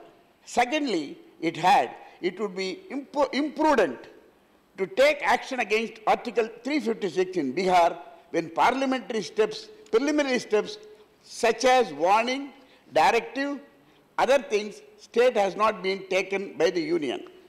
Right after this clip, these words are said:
Thirdly, it said, the fact that the government headed by Srimati Rabri Devi enjoys the majority support in the legislature assembly has to be borne in mind as per the Sarkaria Commission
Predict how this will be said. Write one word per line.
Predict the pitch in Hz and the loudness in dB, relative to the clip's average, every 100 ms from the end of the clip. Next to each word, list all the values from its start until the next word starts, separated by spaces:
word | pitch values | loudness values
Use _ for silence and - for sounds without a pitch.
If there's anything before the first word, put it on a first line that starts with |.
| _ | _
Thirdly, | 214 285 311 320 311 170 | 2 4 4 0 -2 -4
it | - | -6
said, | 190 156 139 - - - _ _ - | 0 0 -2 -10 -20 -20 _ _ -6
the | 123 | -6
fact | - 190 240 262 - - - _ _ | -2 2 4 2 -2 -18 -20 _ _
that | 143 135 | -10 -8
the | 113 | -2
government | 175 240 262 254 | 2 2 2 -4
headed | 160 156 247 240 | -4 -2 0 2
by | 208 202 196 - - - _ | 2 2 0 -10 -20 -20 _
Srimati | - 240 285 294 262 247 185 - - - _ | -12 -4 -2 0 0 -2 -6 -8 -18 -20 _
Rabri | 120 190 254 277 220 | 0 2 2 0 2
Devi | 226 220 220 | 2 2 0
enjoys | 170 214 262 277 294 | -4 -2 2 4 4
the | 262 | 0
majority | 170 180 262 277 269 285 | -2 2 4 2 0 -6
support | 196 185 190 180 180 - - | -4 -4 -2 -2 -4 -14 -8
in | 190 | -4
the | 180 | -2
legislature | 151 262 254 240 233 226 180 | -2 -2 -2 2 2 2 -2
assembly | 170 180 156 160 160 - - - | -2 -4 -4 -4 -6 -12 -20 0
has | 147 180 - - | 2 2 0 -10
to | 202 | -8
be | 180 | -6
borne | 139 233 277 | 2 2 2
in | 254 160 | 0 -2
mind | 147 160 175 - - - | 0 0 -2 -8 -20 -8
as | - 202 | -2 -2
per | - 180 | 0 -2
the | 226 | -2
Sarkaria | - 135 - 214 208 185 | -6 -6 -2 0 2 0
Commission | 151 143 151 147 | -4 -6 -6 -6